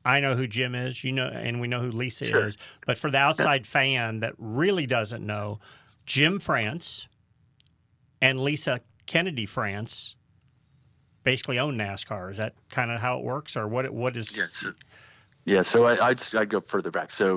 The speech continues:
Speaker 1: Okay.
Speaker 2: Jim France's father, Bill Senior, started nascar seventy-five years ago. And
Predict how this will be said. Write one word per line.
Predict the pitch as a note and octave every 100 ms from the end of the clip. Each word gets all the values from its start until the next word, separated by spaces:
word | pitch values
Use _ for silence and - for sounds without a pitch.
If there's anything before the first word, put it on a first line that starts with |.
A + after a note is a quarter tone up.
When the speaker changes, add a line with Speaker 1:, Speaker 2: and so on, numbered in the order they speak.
| F2
Speaker 1:
Okay. | - C3+
Speaker 2:
Jim | F3+ C3 B2
France's | - G#2+ - A2 -
father, | G#2+ F#2+ E2+ F2+ _
Bill | - F#2 F#2 F#2+
Senior, | - - A#2 E2 E2 - _ - - - _
started | - - G#2+ G2+
nascar | F#2 F2+ F2 - F2
seventy-five | - F2+ E2+ E2+ E2+ F2
years | F#2 F2+
ago. | - - - _ _ _ - - - - - _ _ _
And | F2+ E2+ E2+ F2 F2